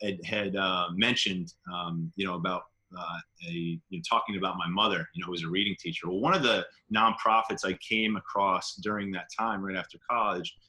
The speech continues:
was a, a nonprofit called Room to Read. And that, um, really, uh, influenced me because John Wood, one of the founders of Room to Read,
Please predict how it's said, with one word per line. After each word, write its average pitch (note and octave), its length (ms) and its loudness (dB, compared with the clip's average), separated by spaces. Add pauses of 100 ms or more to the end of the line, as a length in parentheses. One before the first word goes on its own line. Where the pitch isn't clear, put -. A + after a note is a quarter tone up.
(240)
was G#2+ 300 2
a, G#2 280 2
a G2+ 140 2
nonprofit A2 640 0
called F#2 220 -2
Room G2 240 -2
to F#2 60 -6
Read. F2 320 -2 (680)
And A2 600 0 (340)
that, E3 360 4 (180)
um, G2 600 4 (140)
really, D3 640 4
uh, G2 280 0 (240)
influenced A2+ 600 0
me F#2 140 0
because F#2+ 540 -2
John B2+ 460 4
Wood, A2 260 2
one G2+ 180 0
of A2 100 0
the F#2+ 80 -6 (100)
founders G#2 440 0
of E2+ 120 -10
Room F#2+ 280 -4
to F2+ 80 -8
Read, E2 360 -6